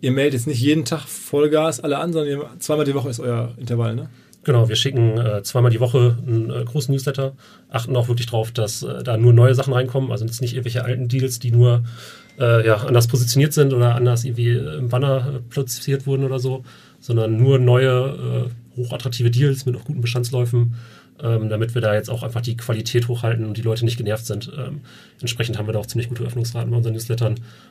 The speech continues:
Speaker 2: und, äh, alles, was so an Mailings zwischen diesen zwei Malen rausgeht, ist dann eher so verhaltensbasiert.
Speaker 1: Okay. Warte, warte, ja. Und welches Verhalten ist so das auffälligste? Das Verhalten, wo du sagst, das, das macht am meisten Sinn, den Leuten was zu schicken? Also was ist so das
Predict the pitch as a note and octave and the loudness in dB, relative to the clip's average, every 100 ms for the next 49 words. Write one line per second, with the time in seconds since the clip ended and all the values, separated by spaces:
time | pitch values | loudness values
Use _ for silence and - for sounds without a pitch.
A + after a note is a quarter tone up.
0 | _ - A#2 G#2 G2+ G2 A#2+ G#2+ A2+ A#2 | _ -4 -2 0 -2 -4 -2 -2 0 0
1 | A#2+ A#2+ A#2 A2+ G#2+ A2+ A2 G#2 - - | 0 -2 -2 -2 -2 -2 -2 -6 -6 -4
2 | A#2+ A#2+ A#2+ A#2+ A#2 - A2+ A2 G#2+ A2+ | -2 0 0 2 2 0 -2 -2 -2 -2
3 | G#2+ A#2 A#2 A#2+ A#2+ - - - _ - | 0 0 2 2 0 -6 -18 -20 _ -10
4 | A#2+ A#2 G#2+ A2+ A2+ G#2+ A2 G#2+ G#2 G2 | -6 -2 -2 -2 0 -2 -2 -6 -8 -8
5 | A#2+ - A2+ A#2 A#2 - - _ _ _ | -8 -8 -6 -6 -6 -10 -20 _ _ _
6 | _ _ _ _ _ _ _ - _ _ | _ _ _ _ _ _ _ -20 _ _
7 | _ _ _ - G3+ C#3 - - - _ | _ _ _ 2 4 4 0 -10 -20 _
8 | _ _ _ _ - - - _ _ F3 | _ _ _ _ -20 -18 -18 _ _ -2
9 | B2 C3 D3 - _ _ - C#3 D#3 - | 0 0 -2 -8 _ _ -10 -6 -6 -8
10 | - - F#3 - _ _ _ D3 E3+ B2+ | -14 -14 -14 -18 _ _ _ -6 -2 2
11 | D3 E3 - D3+ E3 E3 A#2+ D#3 C3+ D3 | 2 0 -2 2 2 0 -2 0 0 -2
12 | B2+ F3 E3 G3 E3+ C#3 A#2 C3+ D3+ C3+ | 0 0 -2 -4 -4 -4 -4 -4 -4 -4
13 | C3 C3+ C3+ A#2+ B2+ C#3+ C3 B2+ D3 D#3+ | -4 -4 -8 -10 -10 -10 -6 -4 -4 -4
14 | C#3+ D3 C#3 C#3 C#3 C#3 C3+ A#2+ A#2+ D#3 | -4 -4 -4 -4 -4 -6 -8 -6 -8 -8
15 | D#3 B2 A#2+ - B2 - C3 B2+ A#2 | -6 -6 -6 -8 -8 -4 -2 -2 -4